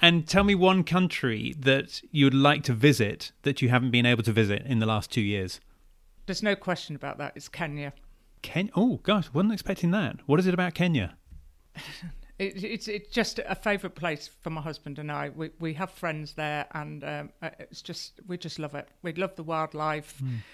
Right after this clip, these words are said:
Speaker 2: We love the coast. We have a, we have a special place on the coast that we absolutely love. And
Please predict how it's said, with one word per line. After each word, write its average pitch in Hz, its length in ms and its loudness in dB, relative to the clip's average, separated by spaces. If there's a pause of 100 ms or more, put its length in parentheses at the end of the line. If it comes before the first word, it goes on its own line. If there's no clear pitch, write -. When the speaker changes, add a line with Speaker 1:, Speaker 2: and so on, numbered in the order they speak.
(140)
Speaker 2:
We 156 100 -8
love 170 200 -4
the 156 80 -6
coast. - 640 -8
We 156 80 -8
have 147 160 -10
a, 147 300 -12
we 151 100 -12
have 156 160 -10
a 156 60 -12
special - 360 -12
place 156 360 -8
on 147 100 -8
the 143 80 -12
coast 143 360 -8
that - 100 -16
we 147 80 -12
absolutely - 500 -12
love. 151 380 -8 (200)
And 143 460 -10